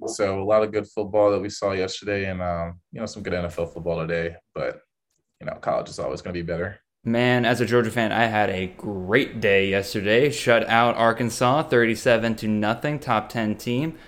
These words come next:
Speaker 2: Uh, I got to go to that game. I'll talk about that a little bit more here in a second. Uh, but then came home,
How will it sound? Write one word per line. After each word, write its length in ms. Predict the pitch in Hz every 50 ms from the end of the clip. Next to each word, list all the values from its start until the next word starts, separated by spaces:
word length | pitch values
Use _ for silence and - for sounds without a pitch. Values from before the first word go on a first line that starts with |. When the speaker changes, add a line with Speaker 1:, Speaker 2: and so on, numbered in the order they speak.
| - - -
Speaker 2:
Uh, 40 | 113
I 180 | 110 107 117
got 140 | 123 135 135
to 40 | 127
go 160 | 117 127 135
to 80 | 165 151
that 220 | 123 113 104 95
game. 260 | 110 104 107 131 139
I'll 140 | 113 107 110
talk 160 | 113 120 113
about 360 | 107 110 110 107 104 107 101 107
that 180 | 110 107 107
a 20 | 107
little 160 | 104 107 104
bit 140 | 101 104 101
more 200 | 104 107 104 101
here 160 | 107 107 98
in 80 | 95
a 60 | 95 -
second. 420 | - 120 113 113 113 113 120 127 - - - - - -
Uh, 240 | 117 117 117 117 123
but 180 | 113 131 131
then 200 | 131 165 190 202
came 240 | 185 208 196 202 185
home, 300 | 165 175 190 202 226 233